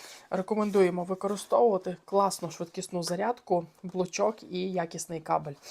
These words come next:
який можна придбати також у нашому інтернет-магазині Мінпрайс. Саме такий, з ком-, таким комплектом зарядки ми будемо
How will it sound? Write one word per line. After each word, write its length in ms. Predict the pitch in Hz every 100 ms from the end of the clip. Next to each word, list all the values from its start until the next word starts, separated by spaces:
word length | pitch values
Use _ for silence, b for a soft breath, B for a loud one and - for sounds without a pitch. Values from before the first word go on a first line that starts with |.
| B B
який 240 | 175 190
можна 320 | 180 208 254
придбати 520 | 233 180 165 175 170 156
також 400 | 165 180 233 -
у 80 | 175
нашому 400 | 156 - 196 170
інтернет-магазині 880 | 175 156 160 156 160 151 151 147
Мінпрайс. 400 | 151 156 151 151
Саме 460 | - - - 180 165
такий, 460 | 165 165 165 156 151
з 120 | -
ком-, 220 | - 180
таким 320 | 190 185 165
комплектом 520 | 156 156 165 156 -
зарядки 380 | 170 208 247 -
ми 100 | 185
будемо 380 | 175 180 175 170